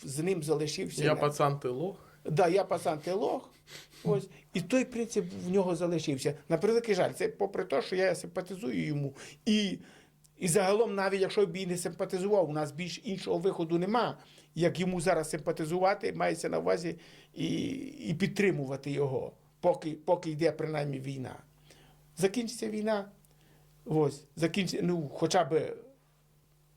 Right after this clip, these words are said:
Speaker 1: перемир'я буде. От. Я думаю, що підуть на те, що політики таки підуть на те,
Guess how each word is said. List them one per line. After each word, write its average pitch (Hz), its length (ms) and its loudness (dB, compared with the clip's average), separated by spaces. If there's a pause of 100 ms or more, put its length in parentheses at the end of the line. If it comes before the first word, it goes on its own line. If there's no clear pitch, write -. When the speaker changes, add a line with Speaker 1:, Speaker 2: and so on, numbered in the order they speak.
Speaker 1:
перемир'я 170 540 0
буде. 107 360 -14 (680)
От. 104 240 -6 (240)
Я 170 120 4
думаю, 185 380 0
що 170 100 -8
підуть 170 480 -8
на 135 120 0
те, - 340 0
що - 120 -12
політики 160 420 -2
таки 151 220 -2
підуть 151 360 -2
на 131 120 0
те, 190 220 -2